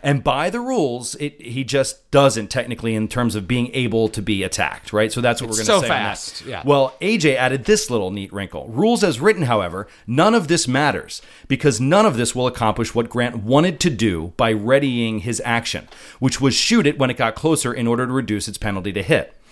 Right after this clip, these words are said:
Speaker 1: The readied action under the condition he set forth would not accomplish that goal if it triggered, thanks to this little line here." This is from the rules. "The readied action occurs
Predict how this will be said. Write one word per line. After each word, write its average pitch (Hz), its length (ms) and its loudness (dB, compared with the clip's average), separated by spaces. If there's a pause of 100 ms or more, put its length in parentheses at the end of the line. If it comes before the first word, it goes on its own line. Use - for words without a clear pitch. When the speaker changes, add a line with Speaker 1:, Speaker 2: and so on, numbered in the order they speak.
(260)
Speaker 1:
The 120 120 -2
readied 175 360 4
action 151 560 -2
under 131 160 0
the 135 80 -4
condition 120 400 -4
he 123 160 -4
set - 260 -2
forth 101 340 -4
would 107 160 -4
not 117 200 2
accomplish 135 440 -2
that 104 240 0
goal 104 440 4 (320)
if 131 180 0
it 117 100 -2
triggered, 95 460 0
thanks 165 480 0
to 139 120 -2
this 120 200 -2
little 120 200 4
line 110 280 2
here." 135 380 0
This 101 180 -6
is 98 80 -6
from 107 200 0
the 117 100 2
rules. 113 460 4 (440)
"The 131 160 6
readied 165 380 2
action 127 480 0
occurs 117 600 0